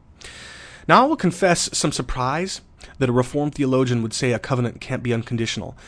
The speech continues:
I would ask, and, and one day will, to be sure. In fact, if Travis is listening right now, he'll hear my question and probably email me, which is awesome.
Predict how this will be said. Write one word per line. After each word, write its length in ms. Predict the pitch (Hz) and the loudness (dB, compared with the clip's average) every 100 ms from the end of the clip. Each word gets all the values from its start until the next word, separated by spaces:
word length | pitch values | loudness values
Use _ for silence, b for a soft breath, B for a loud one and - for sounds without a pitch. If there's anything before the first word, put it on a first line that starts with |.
| B B B - | B B B 4
I 120 | 196 | 6
would 120 | 143 | 6
ask, 300 | 104 120 - | 2 0 -2
and, 140 | 110 | -2
and 160 | 110 113 | -2 -2
one 100 | 117 | 0
day 120 | 110 | 0
will, 220 | 107 123 | 2 2
to 60 | 107 | 2
be 100 | 104 | -4
sure. 280 | - 123 104 | -4 -4 -4
In 80 | 101 | -4
fact, 240 | 113 - | -6 -6
if 60 | - | -4
Travis 340 | 113 107 - | -4 -4 -6
is 80 | 110 | -6
listening 280 | 127 123 107 | -4 -4 -2
right 160 | 104 | -4
now, 180 | 110 107 | -4 -4
he'll 120 | 110 | -6
hear 140 | 107 113 | -4 -4
my 100 | 101 | -4
question 380 | - 123 - | -6 -6 -4
and 100 | 107 | -4
probably 300 | 101 107 104 | -4 -6 -4
email 200 | 185 113 | -4 -4
me, 120 | 101 92 | -6 -8
which 160 | 107 | -6
is 100 | 120 | -2
awesome. 320 | 175 214 - | -2 -4 -10